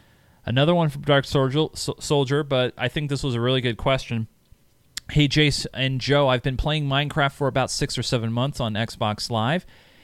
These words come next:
and I've been thinking about switching to the P C. Would a Mac or Windows seven be best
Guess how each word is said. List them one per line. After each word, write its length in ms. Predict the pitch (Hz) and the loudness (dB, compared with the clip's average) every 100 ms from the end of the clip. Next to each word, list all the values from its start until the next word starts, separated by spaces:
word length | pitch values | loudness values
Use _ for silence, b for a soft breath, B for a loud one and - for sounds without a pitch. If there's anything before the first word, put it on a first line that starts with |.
| b - | b 0
and 140 | 139 | 2
I've 80 | 139 | 4
been 140 | 139 | 0
thinking 520 | - - 208 208 220 | -2 0 0 2 2
about 280 | 202 170 160 | 2 4 2
switching 420 | - 165 156 170 170 | 0 0 0 -2 -4
to 220 | - 143 | -2 -2
the 120 | 139 | -2
P 260 | - 101 92 | -4 -4 -2
C. 480 | - 220 202 - - B B B B | -2 -2 -4 -6 -16 B B B B
Would 140 | 127 139 | 0 2
a 80 | 151 | 2
Mac 440 | 143 147 180 202 - | 4 4 2 0 -2
or 220 | 147 143 | 0 2
Windows 380 | 135 139 156 - | 0 0 0 0
seven 360 | 127 113 120 | 0 0 -2
be 160 | 123 123 | -4 -6
best 400 | 123 120 131 | 0 2 2